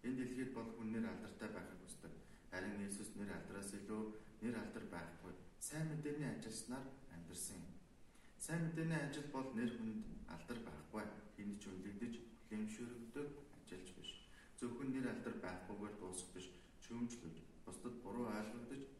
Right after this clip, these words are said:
авчигддаг ажил. Сайн мэдээний ажилснаар амьдрах үед маш олон бодит асуудлууд өвдөлт гарч ирдэг. Гэсэн ч Есүс энэ замаар эхнээсээ дуустал явсан. Яагаад гэвэл Есүс энэ замыг Бурханаас ирсэн үүрэг, өгж байгаа сүнснүүдийг амьдруулах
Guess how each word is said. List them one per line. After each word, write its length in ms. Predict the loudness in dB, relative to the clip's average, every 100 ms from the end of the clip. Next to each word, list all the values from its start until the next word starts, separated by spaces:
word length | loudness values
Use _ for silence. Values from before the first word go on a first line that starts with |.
| -10
авчигддаг 520 | -10 -4 -4 -2 -2 -2 -6
ажил. 320 | -12 -12 -8 -4 -2 -2 -6 -8 -6
Сайн 240 | -2 0
мэдээний 400 | 2 4 6 6
ажилснаар 480 | 4 2 0 0 2
амьдрах 320 | 2 2 2
үед 160 | 2 0
маш 240 | 0 0
олон 240 | -2 -2 -2
бодит 320 | 0 -2 -4 -6 -10 -10
асуудлууд 500 | -4 -2 0 0 -2 -4 -8 -8
өвдөлт 360 | -8 -6 -8 -10 -12
гарч 140 | -10
ирдэг. 320 | -8 -8 -10 -12 -12 -14 -16 -4
Гэсэн 300 | 2 4 6
ч 160 | 6
Есүс 320 | 4 4 4 4
энэ 160 | 4
замаар 320 | 4 4 4
эхнээсээ 800 | 2 0 0 2 0 0 -4 -8
дуустал 480 | -2 0 0 -4 -6 -6
явсан. 280 | -4 -4 -4 -8 -12 -14 -14 -14 -4 0
Яагаад 320 | 2 2 2
гэвэл 320 | 4 4 4
Есүс 240 | 2 0 2
энэ 140 | 2
замыг 320 | 2 2 -2
Бурханаас 480 | -4 -8 -8 -6 -4
ирсэн 280 | -2 0 0 -4 -8 -10
үүрэг, 320 | 0 2 2 -2 -8 -10 -6
өгж 240 | -4 -2
байгаа 240 | -2 -2 -2
сүнснүүдийг 560 | -2 -2 -2 2 2
амьдруулах 480 | 0 -2 -2 -2 -4